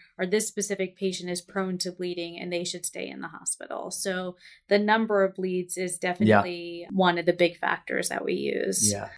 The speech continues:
Speaker 2: People who bleed tend to bleed.
Speaker 1: Right.
Speaker 2: It's just, you know, if you take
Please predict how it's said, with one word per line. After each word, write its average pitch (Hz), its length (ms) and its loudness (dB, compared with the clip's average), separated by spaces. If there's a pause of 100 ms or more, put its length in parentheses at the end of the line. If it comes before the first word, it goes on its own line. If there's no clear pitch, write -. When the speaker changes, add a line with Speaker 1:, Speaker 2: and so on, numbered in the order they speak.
(120)
Speaker 2:
People 131 320 2
who 117 220 0 (200)
bleed 104 340 0
tend 101 240 -4
to - 80 -12
bleed. 90 380 -6 (120)
Speaker 1:
Right. 175 200 4
Speaker 2:
It's - 100 -2
just, 107 240 0
you 110 60 0
know, 104 80 4
if 98 80 -2
you 117 100 0
take 107 320 -2